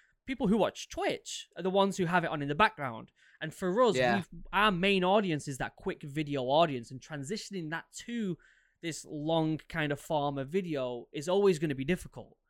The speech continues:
Speaker 1: It's always
Speaker 2: It's
Speaker 1: gonna
Speaker 2: a
Speaker 1: be
Speaker 2: very
Speaker 1: difficult.
Speaker 2: interesting, it's a very, very interesting discussion. I find it
Speaker 1: It is.
Speaker 2: fascinating. Uh, I,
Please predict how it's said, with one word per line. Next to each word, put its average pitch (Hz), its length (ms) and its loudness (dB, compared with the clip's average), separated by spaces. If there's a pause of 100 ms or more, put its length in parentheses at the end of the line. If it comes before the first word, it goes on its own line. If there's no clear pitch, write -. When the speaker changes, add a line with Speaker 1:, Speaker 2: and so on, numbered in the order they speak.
(140)
Speaker 1:
It's 151 120 -2
always 233 160 6
Speaker 2:
It's 165 80 -4
Speaker 1:
gonna 135 60 -2
Speaker 2:
a - 20 -2
Speaker 1:
be 127 40 -4
Speaker 2:
very 143 260 4
Speaker 1:
difficult. 117 180 -4
Speaker 2:
interesting, - 380 -12
it's - 120 -10
a 139 80 -6
very, 127 540 2
very 104 360 -2
interesting 107 400 -8
discussion. 107 580 -8
I - 60 -14
find 127 220 0
it - 60 -6
Speaker 1:
It - 20 -4
is. 143 60 -2
Speaker 2:
fascinating. 110 580 -2 (160)
Uh, 139 180 6
I, 165 120 4